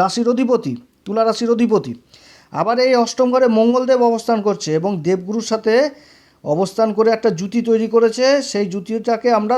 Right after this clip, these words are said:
ধনযোগ বলি। তুলা রাশির ক্ষেত্রে মঙ্গল হচ্ছে ধনসম্পত্তির ঘর, যেটা দ্বিতীয় ঘর, এবং সপ্তম ঘর, যেটা ব্যবসা বাণিজ্যের কেন্দ্রবিন্দু, আমাদের দাম্পত্য জীবনের কেন্দ্রবিন্দু হয়ে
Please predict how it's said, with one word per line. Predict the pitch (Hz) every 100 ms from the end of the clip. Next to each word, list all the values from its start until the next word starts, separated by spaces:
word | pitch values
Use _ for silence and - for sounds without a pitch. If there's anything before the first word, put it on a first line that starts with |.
| 185
ধনযোগ | 147 208 233 233 214
বলি। | 175 143 117 - _ - _ _ _ _ _
তুলা | 170 214
রাশির | 233 240 247
ক্ষেত্রে | 254 254 269 240
মঙ্গল | 226 233 247
হচ্ছে | 247 269
ধনসম্পত্তির | 190 180 220 240 240 247 254 262
ঘর, | 233 214
যেটা | 175 185
দ্বিতীয় | 175 185 180 233
ঘর, | 220 240 247
এবং | 196 185 190
সপ্তম | 185 170 - 226 208
ঘর, | 196 151
যেটা | 165 165
ব্যবসা | 165 170 180 196
বাণিজ্যের | 202 196 208 214
কেন্দ্রবিন্দু, | 196 202 220 233 220 170 120
আমাদের | 131 143 165 180
দাম্পত্য | 170 175 202 208 190
জীবনের | 196 208 202
কেন্দ্রবিন্দু | 196 190 196 202 202 202
হয়ে | 214 247